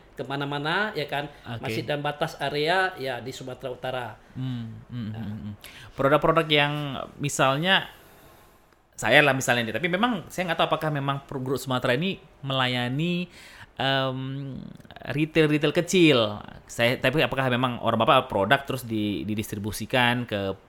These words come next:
Speaker 2: beberapa, eh, distributor tertentu atau memang orang langsung belanja ke orang Bapak atau, atau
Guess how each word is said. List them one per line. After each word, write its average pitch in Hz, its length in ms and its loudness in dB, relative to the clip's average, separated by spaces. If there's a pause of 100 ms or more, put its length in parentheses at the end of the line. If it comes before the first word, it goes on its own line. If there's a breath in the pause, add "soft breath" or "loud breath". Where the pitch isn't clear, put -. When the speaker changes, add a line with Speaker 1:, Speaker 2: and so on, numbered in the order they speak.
(120)
Speaker 2:
beberapa, 95 800 -4 (480 loud breath)
eh, 95 220 -8
distributor 117 800 6
tertentu 110 500 0
atau 110 180 -2
memang 110 300 0 (560 loud breath)
orang 127 320 2
langsung 127 420 0
belanja 123 320 0
ke 160 120 -2
orang 120 180 0
Bapak 110 240 0
atau, 139 160 -4
atau 143 160 -2